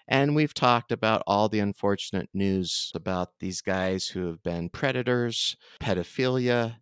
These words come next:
p-, child pornography rings, bishops, stake presidents who are supposed to have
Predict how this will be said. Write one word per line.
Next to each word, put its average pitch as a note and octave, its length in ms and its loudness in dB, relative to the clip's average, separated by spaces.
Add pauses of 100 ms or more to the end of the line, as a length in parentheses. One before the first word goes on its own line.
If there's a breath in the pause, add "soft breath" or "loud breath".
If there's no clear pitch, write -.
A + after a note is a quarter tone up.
p-, - 80 -14
child A#2 440 0
pornography A2 680 0
rings, G#2 680 -4 (400 soft breath)
bishops, - 460 2
stake - 300 -4
presidents G2 600 -2
who - 80 -8
are F#2+ 60 -2
supposed - 400 -4
to F#2 60 -6
have G2 440 -2